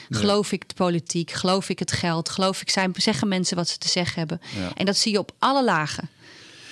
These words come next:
Speaker 1: Ja, en dan kom je ook een beetje op dat hele gevaarlijke dingetje, dat als je met dertig mensen in een ruimte zit en je vertelt, eh, één zin, dat er een heel ander verhaal uitkomt op het einde.
Speaker 2: Ja,
Speaker 1: Dat
Speaker 2: en als het op social is,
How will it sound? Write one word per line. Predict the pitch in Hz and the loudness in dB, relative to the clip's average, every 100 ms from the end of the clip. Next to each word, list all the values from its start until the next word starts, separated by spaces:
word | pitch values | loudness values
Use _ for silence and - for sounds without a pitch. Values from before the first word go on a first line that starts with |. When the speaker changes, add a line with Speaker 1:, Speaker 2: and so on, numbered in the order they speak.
| - - - | -18 -18 -2
Speaker 1:
Ja, | 104 101 | 0 2
en | 117 | 2
dan | 113 | 0
kom | 117 113 | 0 0
je | |
ook | 113 117 | -2 -2
een | |
beetje | 107 98 101 | 0 0 -2
op | |
dat | 104 101 | -4 -2
hele | 107 104 | -2 -2
gevaarlijke | 92 104 104 104 95 | -2 0 2 0 -2
dingetje, | 107 104 92 92 | -2 -2 -2 -2
dat | 92 90 | -4 -2
als | 90 | -2
je | - | -2
met | 95 | -2
dertig | 90 98 - | -2 -4 -4
mensen | 98 90 90 | -4 -4 -4
in | 92 | -2
een | |
ruimte | 92 95 85 | 0 -2 -2
zit | 82 85 - | -2 -2 -4
en | 71 | -6
je | 85 | -6
vertelt, | 87 - 90 80 - | -8 -4 -4 -4 -6
eh, | 85 | -6
één | 80 92 90 | -4 -4 -4
zin, | 87 90 80 | -2 -2 -4
dat | 80 | -4
er | 85 | -6
een | 85 | -4
heel | 87 | -2
ander | 76 85 | -2 -4
verhaal | 87 80 78 | -6 -4 -2
uitkomt | 85 - 82 78 | -4 -6 -10 -8
op | |
het | 73 | -10
einde. | - 95 87 82 107 - _ - | -8 -6 -6 -8 -12 -18 _ -6
Speaker 2:
Ja, | 220 262 | -2 0
Speaker 1:
Dat | 226 | 2
Speaker 2:
en | 190 | 2
als | 185 | 0
het | 196 | -2
op | 190 | -2
social | - 233 247 - 180 | 2 2 4 2 0
is, | - 165 - | 0 0 -2